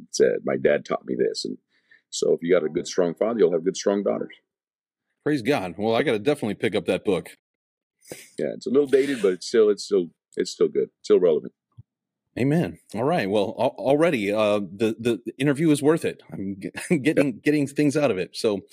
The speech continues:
Speaker 2: uh, Pastor Mike, why don't you tell us, uh, about your history and how you grew up and how and where and what was life like for you as a little guy growing up?
Speaker 1: Okay. Well, that's kind of a,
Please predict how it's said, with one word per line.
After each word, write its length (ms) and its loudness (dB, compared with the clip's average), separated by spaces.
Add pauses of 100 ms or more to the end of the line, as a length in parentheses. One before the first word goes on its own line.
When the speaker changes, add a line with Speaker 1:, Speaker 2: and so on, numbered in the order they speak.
(280)
Speaker 2:
uh, 100 0
Pastor 240 0
Mike, 180 0
why 100 2
don't 120 0
you 80 -4
tell 280 2
us, 320 0
uh, 420 2
about 400 0
your 240 2
history 640 -2
and 400 0
how 100 -2
you 160 0
grew 240 4
up 240 0
and 300 -6
how 180 0
and 100 -4
where 340 -2 (100)
and 160 -4
what 120 0
was 120 -4
life 280 -2
like 220 -2 (160)
for 80 0
you 540 0
as 160 -4
a 40 -2
little 160 2
guy 160 0
growing 260 0
up? 100 -6 (720)
Speaker 1:
Okay. 400 0 (100)
Well, 240 -6 (880)
that's 340 -6 (360)
kind 160 2
of 80 0
a, 180 2